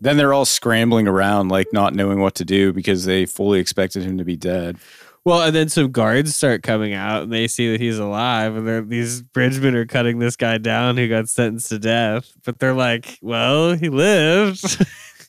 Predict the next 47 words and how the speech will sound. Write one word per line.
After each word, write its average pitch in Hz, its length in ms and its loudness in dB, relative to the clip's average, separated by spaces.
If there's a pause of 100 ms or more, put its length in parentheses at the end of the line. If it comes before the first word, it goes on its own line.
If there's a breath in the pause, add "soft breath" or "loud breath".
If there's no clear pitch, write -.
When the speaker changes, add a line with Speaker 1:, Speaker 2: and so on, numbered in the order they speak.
(140)
Speaker 1:
Yeah, 98 220 2
that 117 300 0
was 175 160 0
what 180 280 2
they 165 140 4
said 175 320 2
was 160 160 0
supposed 156 560 -2
to, 147 220 -6 (320)
we're 135 160 0
not 151 180 2
allowed 143 380 2
to 131 100 -10
touch - 380 -4
him 107 120 -2
now. 110 360 -4 (340)
Speaker 2:
And, 131 180 0 (160)
and 131 160 -4
this 160 200 0
is 147 160 4
great 135 340 0
'cause 117 420 -2
you 131 180 2
instantly 147 500 2
know 117 320 2
that 107 220 -2
Sadeas 113 580 -2
can't 113 200 -4
really 104 260 -2
touch - 320 -4
him 104 420 -2
because 107 800 -2 (920)
if 120 160 0
he 127 140 4
did 113 240 2
anything, 113 480 0
he'd 107 220 -4
be, 110 100 2
like, 104 240 -2
denying 107 480 -4
the 110 80 -2
Stormfather's 110 800 -2
judgment. 107 500 -4
He'd 110 120 -6
be 107 100 -2
a 95 100 -2
heretic. 107 720 -4